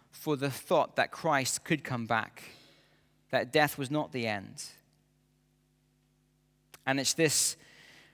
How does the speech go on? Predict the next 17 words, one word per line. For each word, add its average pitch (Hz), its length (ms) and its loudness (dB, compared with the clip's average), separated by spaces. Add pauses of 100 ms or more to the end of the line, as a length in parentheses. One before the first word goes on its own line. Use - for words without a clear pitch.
(300)
this 165 200 6
lens 160 580 8
on 151 220 2
reality 147 520 4
which 131 280 -2
blinded 156 380 2
him 117 260 2
to - 120 -10
the 127 80 -4
truth - 600 -6 (380)
about 123 240 2
the 131 80 -2
man 127 320 2
he 120 80 -4
was 117 140 -2
speaking 123 380 -2
to 107 280 -8